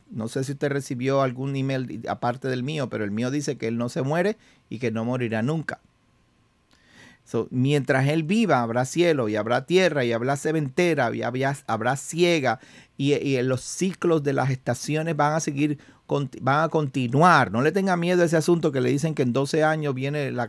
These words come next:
la hecatombe de la, del calentamiento global y esas cosas. No le tenga miedo, porque mientras ellos, Elohim esté vivo,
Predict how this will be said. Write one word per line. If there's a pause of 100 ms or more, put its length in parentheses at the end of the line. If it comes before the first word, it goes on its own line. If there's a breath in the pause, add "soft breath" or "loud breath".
(140)
la
hecatombe
de
la,
del
calentamiento
global
y
esas
cosas.
No
le
tenga
miedo, (300 loud breath)
porque
mientras
ellos,
Elohim
esté
vivo,